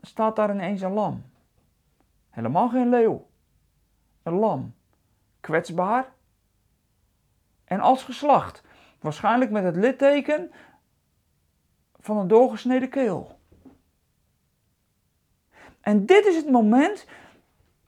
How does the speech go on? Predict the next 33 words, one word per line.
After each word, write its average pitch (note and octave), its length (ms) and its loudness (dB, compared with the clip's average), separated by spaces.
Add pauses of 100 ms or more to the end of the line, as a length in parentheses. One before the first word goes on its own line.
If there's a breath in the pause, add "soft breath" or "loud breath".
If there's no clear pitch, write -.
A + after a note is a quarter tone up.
(540)
dat B3 220 8
het A#3 120 6
lam C4+ 300 4 (460)
de G3 120 2
boekrol D#4+ 680 2 (180 loud breath)
uit A3 220 4
de G3+ 100 4
rechterhand D4+ 640 0
van B3+ 160 0
God D4 180 -2
ontvangt. A#3+ 560 -4 (260 loud breath)
En G#3+ 140 0
op F3+ 200 0
dat G4 220 4
moment D#4+ 400 2
ontvangt A#3+ 520 0
Jezus D#4+ 440 0
het E4 160 -8
koningschap. D4+ 520 0
Want F3 120 -4
het F#3 100 -6
gaat A#3 140 0
hier A3 100 0
natuurlijk G3 260 0
over F#3+ 140 -4
Jezus, A#3+ 340 -2
de F#3+ 60 -6
Messias. G3 640 -2 (280 loud breath)
En G#3+ 140 0
hij A#3 100 8
ontvangt A#3 440 2
het F#3+ 140 -10
koningschap E4 760 2